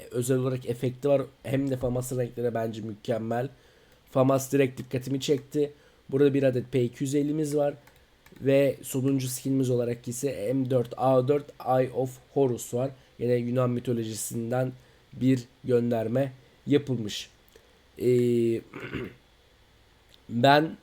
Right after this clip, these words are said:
gene M dört A dört konusuna bahsetmiştim. Hatırlarsanız şu anda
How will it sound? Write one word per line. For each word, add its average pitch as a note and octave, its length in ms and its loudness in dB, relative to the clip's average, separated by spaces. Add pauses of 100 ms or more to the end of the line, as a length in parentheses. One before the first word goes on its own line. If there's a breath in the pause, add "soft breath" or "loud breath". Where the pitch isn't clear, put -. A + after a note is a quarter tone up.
(120)
gene C#3 400 4
M C#3 80 2
dört C#3+ 220 4
A C3+ 180 6
dört C#3 180 6
konusuna C3+ 440 2
bahsetmiştim. C#3 800 0
Hatırlarsanız C3 640 -2
şu B2+ 180 -4
anda C3 420 0